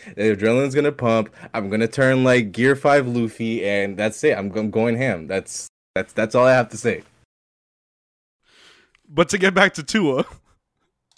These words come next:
Speaker 1: Oh yeah, Tua, Tua. I forgot about him. Um, but no, I, listen, it more, more so to, like, what I was saying originally. Like, like, it looks like McDaniel kinda told them, "Hey, you know, you know, relax. Like, it's the media. They're not gonna bite you. They're not gonna act crazy."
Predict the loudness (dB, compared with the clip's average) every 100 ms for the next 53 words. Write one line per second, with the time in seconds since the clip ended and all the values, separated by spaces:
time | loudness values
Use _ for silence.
0 | _ _ 2 6 8 6 4 4 2 2
1 | 0 -2 -4 -6 -4 -4 -4 -8 -12 -20
2 | -20 -20 -10 -6 -4 -4 -8 -14 -20 -4
3 | -2 4 4 4 2 0 0 0 -2 -4
4 | -2 0 4 6 6 4 2 0 0 0
5 | 0 2 4 4 2 0 0 0 0 -2
6 | -2 -6 -10 -6 -4 -6 -10 -20 _ 0
7 | 4 4 6 4 4 0 0 -2 2 4
8 | 4 0 -2 -2 -4 -4 -4 -2 -4 -2
9 | -2 -2 -4 -6 -2 0 -2 -4 -10 -8
10 | -4 -4 -4 -6 -4 -2 -4 -6 -6 -6
11 | -4 -2 -2 -4 -14 -4 -2 0 0 0
12 | 0 0 0 2 2 2 2 0 0 0
13 | -4 -6 -4 -2 -2 -2 -4 -6 -8 -8
14 | -6 -6 -8 -10 -10